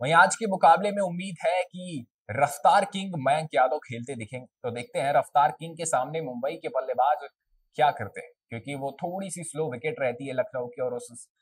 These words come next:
स्पीड से छक्के चौके लगाना आसान नहीं होता। लेकिन देखते हैं कि आज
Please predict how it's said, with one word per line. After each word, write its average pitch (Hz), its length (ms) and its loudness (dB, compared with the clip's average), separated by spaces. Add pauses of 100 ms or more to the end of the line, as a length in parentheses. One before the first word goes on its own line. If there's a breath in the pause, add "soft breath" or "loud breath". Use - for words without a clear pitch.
(260 soft breath)
स्पीड 185 320 -10
से 175 160 -6
छक्के 151 340 -8
चौके 147 340 2
लगाना 131 340 0
आसान 123 440 2
नहीं 104 200 -10
होता। - 180 -20 (680)
लेकिन 107 200 -8
देखते 113 260 -6
हैं 131 140 -6
कि 127 100 2
आज 113 140 4